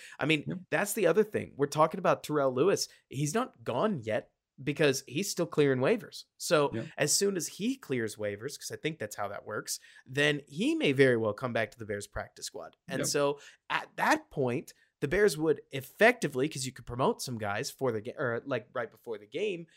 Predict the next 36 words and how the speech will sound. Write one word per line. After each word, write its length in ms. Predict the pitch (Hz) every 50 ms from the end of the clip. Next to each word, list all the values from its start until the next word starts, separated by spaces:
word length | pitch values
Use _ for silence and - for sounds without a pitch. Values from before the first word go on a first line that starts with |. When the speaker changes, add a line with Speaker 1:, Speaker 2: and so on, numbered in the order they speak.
| _ _ -
Speaker 1:
have 380 | - 160 160 165 165 165 - _ _
six 560 | - - - - 339 339 330 - - - - _ _ _
defensive 500 | - 147 135 160 143 127 127 131 127 117
ends 320 | 113 110 110 139 - - - -
that 280 | 135 131 135 131 - -
are 300 | 139 127 120 113 113 - _ _
on 360 | - 156 165 220 277 269 220
the 80 | 147 110
roster 500 | 104 110 107 107 110 - - 151 165 - - - - -
because 180 | - 170 202 185
there's 220 | 175 202 165 160
no 160 | 170 180 185 190
way 320 | 175 143 139 143 151 165
you're 180 | 185 180 185 165
gonna 160 | 160 139 120
get 240 | 110 110 117 113 135
a 40 |
guy 200 | 147 147 143 156
like 300 | 170 160 151 156 151 -
Kareem 460 | - - 151 151 151 160 170 190 190 - _ -
purely 400 | - - 247 269 294 294 285 220
because 320 | 220 - 196 165 151 151
he 80 | 156 147
would 120 | 131 -
probably 220 | - 135 131 139
go 100 | 135 131
back 180 | 117 120 117 -
to 60 | -
the 60 | -
Colts 400 | - - 120 131 - - - - - - - - - _
without 580 | - 123 131 156 147 151 127 123 127 127 - - _ _ - 131
getting 280 | 123 135 117 113 110
him 160 | 107 117 113
on 260 | - - 110 107 104 98
your 120 | 98 95
roster, 400 | 98 92 90 - - - - _